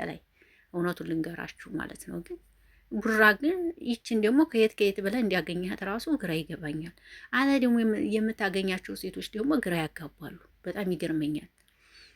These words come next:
ማለት አይ ዶንት ኖ፣ አይ ዶንት ኖ። እኔ ምንም ማለት አልፈልግም፣ ይቅርታ። ግን አንተ የምታመገኛቸው ሰዎች፣ የምታመጣቸው ሴቶች ይገርሙኛል አንዳንዴ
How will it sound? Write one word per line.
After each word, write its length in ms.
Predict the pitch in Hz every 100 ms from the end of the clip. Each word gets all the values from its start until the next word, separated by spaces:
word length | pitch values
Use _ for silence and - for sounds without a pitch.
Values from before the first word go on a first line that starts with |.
| _ - 190 180
ማለት 400 | 202 330 494 - - - _ _ _ _ _
አይ 140 | 190 196
ዶንት 240 | 208 226
ኖ፣ 80 | 175 160 _ _ _ _ _ _ _ - -
አይ 160 | 175 185
ዶንት 240 | 226 214
ኖ። 140 | - -
እኔ 120 | 185
ምንም 240 | 190 180 180
ማለት 240 | 165 160 165
አልፈልግም፣ 480 | 156 - 175 170 170
ይቅርታ። 320 | - 170 - - _ _ _ _ _
ግን 80 | 294
አንተ 160 | 269 214
የምታመገኛቸው 840 | 190 190 175 170 180 175 170 - 180
ሰዎች፣ 260 | 160 165 -
የምታመጣቸው 760 | 180 170 180 170 165 180 -
ሴቶች 380 | - 214 277 294
ይገርሙኛል 600 | 175 185 175 165 160 156
አንዳንዴ 320 | 165 165 160